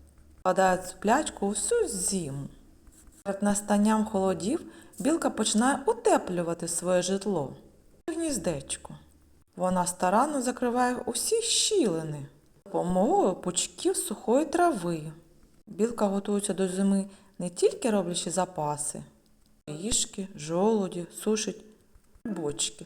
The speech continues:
Вона не забуває поміняти ще свою руду літню шубку на зимову, сіреньку. Їжачок також спить всю зиму.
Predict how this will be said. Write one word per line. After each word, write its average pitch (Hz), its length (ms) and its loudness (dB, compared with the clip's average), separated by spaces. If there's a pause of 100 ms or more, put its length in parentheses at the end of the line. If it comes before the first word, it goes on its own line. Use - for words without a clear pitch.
Вона 185 260 2
не 185 120 2
забуває 165 800 -2 (520)
поміняти 190 680 -2
ще - 220 -4
свою 190 400 -2
руду 180 600 -2 (1300)
літню 180 500 0
шубку - 520 -2
на 208 160 4
зимову, 240 800 0 (840)
сіреньку. 269 1040 0 (580)
Їжачок 175 520 -2
також 269 440 0
спить 269 320 -2
всю 440 520 0
зиму. 190 600 -4